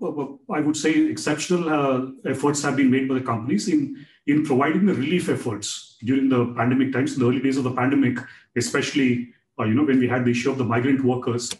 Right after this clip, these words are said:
each pharma company has done, uh, you know, stellar work, uh, in, in, uh, providing the relief, uh, work. So if you see the founders, uh, you know, of, uh, most of the successful, uh, pharma companies in India,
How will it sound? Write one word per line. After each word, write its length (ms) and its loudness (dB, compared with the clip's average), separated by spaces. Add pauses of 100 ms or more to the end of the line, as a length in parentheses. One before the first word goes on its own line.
(100)
each 360 -16
pharma 380 -6
company 260 -6
has 200 -8
done, 260 -6 (380)
uh, 40 -8
you 60 -8
know, 200 -4
stellar 440 0
work, 400 0 (340)
uh, 320 -6
in, 380 -4
in, 220 -4
uh, 60 -4
providing 400 0
the 60 4
relief, 400 -2
uh, 160 -12 (220)
work. 380 -6 (1400)
So 240 0
if 160 -4
you 40 2
see 200 -2
the 80 -2
founders, 960 -2 (200)
uh, 80 -12
you 140 -10
know, 140 -6
of, 180 -8
uh, 160 0
most 280 0
of 60 -2
the 60 0
successful, 640 -2
uh, 100 0
pharma 340 2
companies 380 0
in 120 0
India, 380 -2